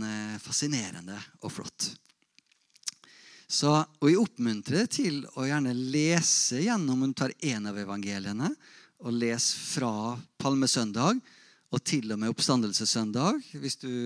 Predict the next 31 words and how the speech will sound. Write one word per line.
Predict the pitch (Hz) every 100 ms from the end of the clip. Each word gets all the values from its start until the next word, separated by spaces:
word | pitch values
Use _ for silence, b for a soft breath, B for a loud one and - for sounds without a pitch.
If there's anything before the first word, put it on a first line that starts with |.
| 120
har | 120
lyst | 123 120
til | 113
å |
grave | 120 117
det | -
enda | 135 131
litt | 113 110
dypere, | 127 - 139 196
så | 170
kan | 139
du | 135 -
lese | 139 127
alle | 139 127 113
fire, | 147 143 123 156 B 202 B B 135
litt | 127
sånn | 123 113
parallelt, | 120 120 135 220 - - - B B -
og, | 127
og, | - 123 -
og |
få | - 143 120
med | 123 117
det. | 113
For | 143
det | 143
er | 151
noen | 160 135
hendelser | 156 160 120 120
som | - 123 131
ikke | 131 - 107